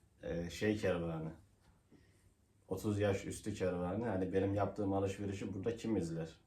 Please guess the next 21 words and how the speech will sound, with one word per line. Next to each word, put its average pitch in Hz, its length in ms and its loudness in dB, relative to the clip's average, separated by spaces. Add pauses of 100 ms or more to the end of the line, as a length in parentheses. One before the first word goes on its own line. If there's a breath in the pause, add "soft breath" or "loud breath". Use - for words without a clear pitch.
Mesela 90 320 -2
şu 107 160 -2
üstümdekini 98 600 0
aldım. 87 520 -2
Bunun, 90 400 -2 (360)
e, 82 440 -8
üç 101 240 -6
rengini 92 360 0
aldım. 85 380 -2 (120)
Beyazını, 92 640 2
bir 85 80 -4
de 87 100 -2
siyahını, 87 560 -4
bir 80 100 -4
de 82 120 -4
bu 85 60 -4
üstümdekini. 80 640 -6 (1080 loud breath)
İşte 311 300 4
kot - 240 8
pantolon 110 440 4
aldım. 85 400 -2